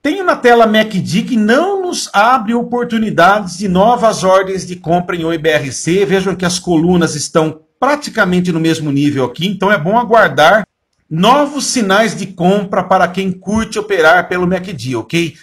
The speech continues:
Nós aqui no Canal Milhão sempre observamos o histograma mac D e neste momento ele não nos indica um novo sinal de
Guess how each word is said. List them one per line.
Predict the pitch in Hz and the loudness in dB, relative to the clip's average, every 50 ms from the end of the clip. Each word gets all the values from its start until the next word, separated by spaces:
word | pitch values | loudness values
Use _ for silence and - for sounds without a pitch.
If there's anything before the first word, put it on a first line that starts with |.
| - _ _ | -20 _ _
Nós | - 185 262 285 - | 0 2 2 2 2
aqui | 254 240 240 | 0 -2 -4
no | 220 233 | -4 -2
Canal | - 214 202 202 196 | 0 0 0 2 0
Milhão | 185 175 170 185 220 233 | 0 0 0 0 -2 -2
sempre | 226 - - 233 240 233 233 | -4 -4 -6 -6 -6 -6 -8
observamos | 233 185 - 208 196 165 180 196 208 175 147 | -8 -8 -6 -4 -2 -2 -2 -2 -4 -4 -6
o | 220 | -6
histograma | 220 - - - 262 240 139 120 147 165 190 214 202 196 180 | -6 -6 -6 -4 -4 -4 -2 -2 0 2 2 2 2 0 -2
mac | 175 180 175 180 | -2 -4 -4 -6
D | 151 120 113 143 185 214 185 - _ _ _ - | -8 -8 -6 -6 -6 -6 -8 -10 _ _ _ -8
e | - 214 | -4 -2
neste | 277 320 311 294 285 - 285 | 0 0 0 0 -2 -2 -2
momento | 277 285 262 190 185 190 208 240 233 233 233 208 190 | -2 -2 0 0 0 0 0 0 -2 -4 -2 0 0
ele | 196 196 220 208 | 0 0 0 -2
não | 175 165 165 175 208 226 | -2 -2 0 0 0 0
nos | 220 220 208 165 202 | -2 -4 -4 -4 -6
indica | 180 143 143 180 180 180 190 | -6 -4 -4 -4 -4 -4 -4
um | 185 | -4
novo | 165 160 170 175 175 | -2 -4 -4 -4 -6
sinal | 175 - 170 151 156 170 | -8 -8 -6 -6 -6 -6
de | 165 170 180 - | -6 -8 -14 -16